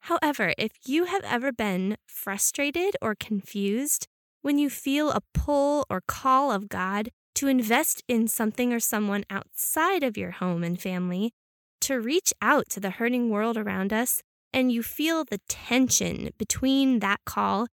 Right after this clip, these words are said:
and your God-given responsibility to care for your family and your home, I invite you to stick around because we are going to look biblically how we can be and should be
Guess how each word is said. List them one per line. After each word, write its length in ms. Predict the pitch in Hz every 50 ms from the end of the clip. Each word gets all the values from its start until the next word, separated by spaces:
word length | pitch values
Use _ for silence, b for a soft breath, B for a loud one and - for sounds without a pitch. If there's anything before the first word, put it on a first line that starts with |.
| _ _ _ _ _
and 200 | - 240 233 226
your 80 | 214 208
God-given 500 | 196 220 214 220 214 208 240 220 233 220
responsibility 960 | 214 202 - - - 196 190 196 - 214 190 190 190 190 196 190 214 214 226
to 140 | - - 214
care 420 | - - - 214 208 214 226 240
for 120 | - - 214
your 120 | 202 190
family 540 | 185 - - 214 208 220 220 233 254 269 262
and 120 | 233 202
your 100 | 196 190
home, 440 | - - - 208 214 220 240 262 285 - _ _ _ _ _ _ _ _ _ -
I 120 | 269 311
invite 440 | 359 415 403 349 294 320 349 381 -
you 100 | 359 370
to 80 | 381 359
stick 260 | - - 330 - -
around 520 | 311 277 302 349 359 226 175 - - - _ _ _ _ _
because 320 | _ - - - 302 - 240
we 220 | 220 277 339 392
are 140 | - 403 392
going 300 | 302 311 302 320 311 311
to 100 | - 339
look 380 | 349 330 320 214 - - - - _ _ _ _
biblically 720 | 330 370 403 - 233 202 185 - - 185 175 - - 220 - _ _ _ _ _ _ _ _ -
how 320 | - - 262 269 269 285
we 340 | 294 262 269 262 247 233 214 -
can 500 | - - - 269 254 247 269 302 330 330
be 280 | 330 330 330 339 349 -
and 240 | - 254 247 254 240
should 380 | - - - 359 381 330 240 208
be 320 | 214 190 196 190 185 208